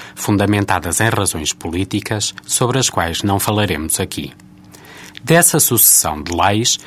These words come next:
surgem alterações concretas na situação de quem vai ser ou já foi julgado pela prática de um crime. Por isso, existem regras para se saber que versão da lei deve ser aplicada no julgamento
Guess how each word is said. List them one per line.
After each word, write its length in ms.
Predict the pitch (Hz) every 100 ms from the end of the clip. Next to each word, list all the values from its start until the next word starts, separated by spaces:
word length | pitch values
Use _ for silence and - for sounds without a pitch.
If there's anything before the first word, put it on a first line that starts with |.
| -
surgem 480 | - - 135 110 104
alterações 720 | 120 135 143 139 - 85 85
concretas 640 | - 92 90 98 104 113 98
na 160 | 98
situação 640 | 90 127 - 120 - 87 85
de 80 |
quem 220 | 98 120 117
vai 220 | 101 92
ser 360 | - 87 92 - - -
ou 160 | 139 113
já 200 | 95 78
foi 320 | - 123 131
julgado 640 | 98 87 82 85 82 90
pela 300 | - 104 104
prática 420 | - 82 95 -
de 140 | 82 98
um 80 | 101
crime. 340 | 101 80 73 - - - - - - -
Por 160 | 85
isso, 380 | 82 80 - 147 - - -
existem 460 | 196 190 151 147 117
regras 580 | 113 117 117 95 82 -
para 280 | - 135 127
se 240 | - 160
saber 480 | - 110 92 87 107
que 160 | -
versão 440 | 117 110 - 135 151
da 160 | 143
lei 300 | 143 98 92
deve 240 | 95 104 -
ser 220 | - 104
aplicada 600 | 98 123 123 92 82 87
no 140 | 98
julgamento 640 | 98 - 104 107 104 85